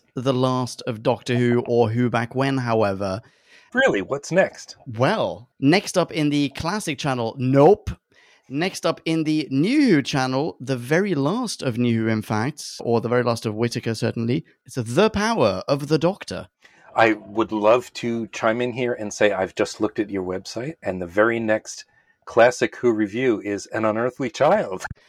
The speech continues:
Speaker 2: I can't
Speaker 1: Yeah.
Speaker 2: wait.
Speaker 1: Yeah, I believe you'll find that we are recording that on the fifteenth of August, two thousand ninety-six,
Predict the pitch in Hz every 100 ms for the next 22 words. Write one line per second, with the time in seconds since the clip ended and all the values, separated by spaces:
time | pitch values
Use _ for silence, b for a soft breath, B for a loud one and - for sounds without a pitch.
0 | - 139 151 160 180 233 - - - 175
1 | 196 143 - 262 277 254 226 196 - 208
2 | 185 175 165 170 165 165 175 165 151 151
3 | 147 143 240 - 208 196 185 190 185 127
4 | 139 - b b - 123 117 135 127 135
5 | 143 156 165 180 160 208 226 120 - -